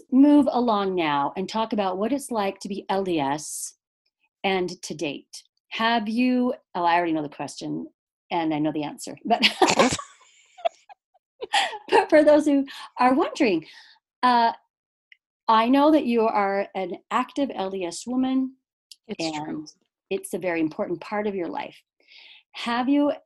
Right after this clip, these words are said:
Speaker 1: ever dated someone who's not L D S, and if so, why?
Speaker 2: Yes, I have. I, I did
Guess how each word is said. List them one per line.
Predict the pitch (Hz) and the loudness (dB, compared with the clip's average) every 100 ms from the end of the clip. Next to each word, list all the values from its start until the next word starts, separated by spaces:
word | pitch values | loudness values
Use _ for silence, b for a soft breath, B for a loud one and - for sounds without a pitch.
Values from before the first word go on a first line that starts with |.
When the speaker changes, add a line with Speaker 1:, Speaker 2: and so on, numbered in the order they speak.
| _ _ _ _ - | _ _ _ _ -4
Speaker 1:
ever | 202 214 214 | -2 -2 -2
dated | 190 156 160 165 | -2 0 -2 -4
someone | - 160 165 | -4 -4 -4
who's | 170 | -4
not | 160 147 | -4 -4
L | 180 | -6
D | 196 156 | -4 -4
S, | 139 - - - _ _ _ | -4 -6 -10 -14 _ _ _
and | 180 170 | -6 -4
if | 156 | -4
so, | - 202 | -6 -6
why? | 233 302 190 151 _ _ _ _ _ _ _ B B B B B _ | -4 -4 -6 -12 _ _ _ _ _ _ _ B B B B B _
Speaker 2:
Yes, | 208 208 208 277 - - - | 0 4 6 4 0 -8 0
I | 226 | 2
have. | 226 233 190 165 - - | 4 4 4 2 -2 2
I, | 214 220 214 - _ | 4 4 2 -8 _
I | 226 214 220 220 208 | 2 6 6 4 4
did | 247 254 247 233 | 6 8 8 4